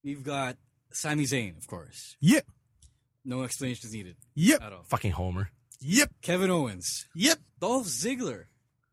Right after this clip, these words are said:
Speaker 2: Yep.
Speaker 1: Why
Speaker 3: Kinda
Speaker 1: did
Speaker 3: surprising, but okay.
Speaker 1: Why?
Speaker 2: Why?
Speaker 3: Eh,
Speaker 1: Why?
Speaker 3: 'cause, 'cause Dolph's been around for a lo-, a
Speaker 1: No,
Speaker 3: long time.
Speaker 1: no,
Speaker 2: No, but
Speaker 1: he
Speaker 2: he
Speaker 1: buzz, bro.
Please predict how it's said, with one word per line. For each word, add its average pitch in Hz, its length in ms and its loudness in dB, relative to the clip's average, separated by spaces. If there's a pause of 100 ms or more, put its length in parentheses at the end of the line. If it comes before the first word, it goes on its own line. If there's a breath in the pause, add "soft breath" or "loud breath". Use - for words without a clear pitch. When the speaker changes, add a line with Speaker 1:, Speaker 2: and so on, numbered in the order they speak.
Speaker 2:
Yep. 277 200 6 (180)
Speaker 1:
Why 139 80 -12
Speaker 3:
Kinda 285 320 2
Speaker 1:
did - 40 4
Speaker 3:
surprising, 165 580 4
but 92 120 -6
okay. 113 220 -2
Speaker 1:
Why? 92 300 -6 (360)
Speaker 2:
Why? 453 220 0
Speaker 3:
Eh, - 40 4 (200)
Speaker 1:
Why? - 80 -2
Speaker 3:
'cause, 180 160 0
'cause 175 160 0
Dolph's 151 300 2
been 139 120 0
around 120 260 2
for 110 100 -2
a 98 80 0
lo-, 95 100 -8 (100)
a 120 40 -4
Speaker 1:
No, 120 80 4
Speaker 3:
long 120 180 0
time. 110 140 0
Speaker 1:
no, - 100 2
Speaker 2:
No, 185 60 -2
but 233 100 2
Speaker 1:
he 240 80 -2
Speaker 2:
he 240 220 -4
Speaker 1:
buzz, 233 320 -6
bro. 113 240 -10